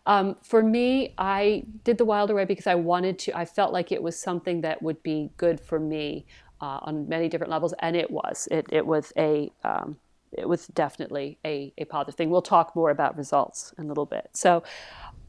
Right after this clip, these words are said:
what would you say, once you had decided you were going to give this a shot, and, and as I said, you and I come at it differently because you've had a lot of experiences with trying different diet programs and whatever. I've kind of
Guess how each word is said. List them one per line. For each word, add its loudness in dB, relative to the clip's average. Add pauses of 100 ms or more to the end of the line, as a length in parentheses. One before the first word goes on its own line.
(140)
what 8
would 6
you 2
say, 8
once 2
you 6
had 4 (300)
decided 2
you -2
were 2
going -2
to -6
give 0
this -4
a -6
shot, -2
and, -4
and 0
as 6
I 6
said, 2
you 6
and 4
I 0
come -6
at -2
it -4
differently -4
because -4
you've 2
had 2 (1200)
a 10
lot 10
of 4
experiences 0
with -2
trying 0
different -2
diet -2
programs -2
and -6
whatever. -6
I've 2
kind -2
of -8